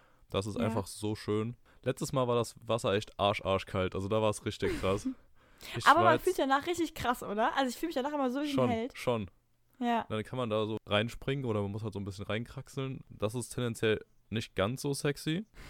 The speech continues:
Speaker 2: <laughs>
Speaker 1: Aber wenn, wenn das Wasser so ein bisschen wärmer ist, dann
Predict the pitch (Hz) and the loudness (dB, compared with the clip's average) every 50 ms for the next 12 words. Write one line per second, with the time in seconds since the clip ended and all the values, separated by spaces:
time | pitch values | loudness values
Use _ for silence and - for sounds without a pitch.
0 | - - - 226 - 247 220 - - - - - 104 110 113 110 113 120 135 - | -12 -10 -10 -10 -10 -12 -16 -16 -20 -10 -2 2 4 4 4 4 4 0 -2 -4
1 | - - 104 113 117 117 113 - 117 113 - 127 107 107 107 104 127 127 - 131 | -8 -6 -4 -4 -2 -4 -2 -4 -4 -4 -4 -4 -4 -4 -2 -2 -4 -2 -2 -2
2 | 110 98 107 117 139 156 156 180 180 175 - - - 98 98 107 107 104 104 101 | -2 0 0 0 0 0 0 -2 -2 -4 -6 -6 -2 -2 0 0 0 -2 -4 -6